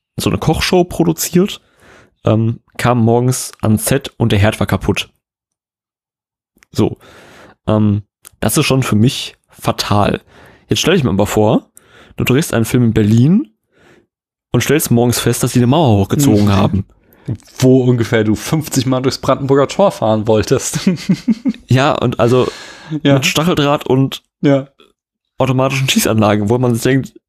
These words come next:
Speaker 1: wie erkläre ich das der Versicherung? Ähm,
Speaker 2: <laughs> Oh Mann.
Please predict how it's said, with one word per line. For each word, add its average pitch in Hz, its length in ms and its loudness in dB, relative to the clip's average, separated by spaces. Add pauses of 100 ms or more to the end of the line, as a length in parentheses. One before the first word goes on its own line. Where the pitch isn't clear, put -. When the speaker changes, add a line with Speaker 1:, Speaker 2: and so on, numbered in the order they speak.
(300)
Speaker 1:
wie 135 120 2
erkläre 135 180 0
ich 127 40 0
das 131 100 -2
der 151 100 -2
Versicherung? 113 560 0
Ähm, 113 240 2 (180)
Speaker 2:
<laughs> - 460 2 (1500)
Oh 139 200 2
Mann. 113 240 0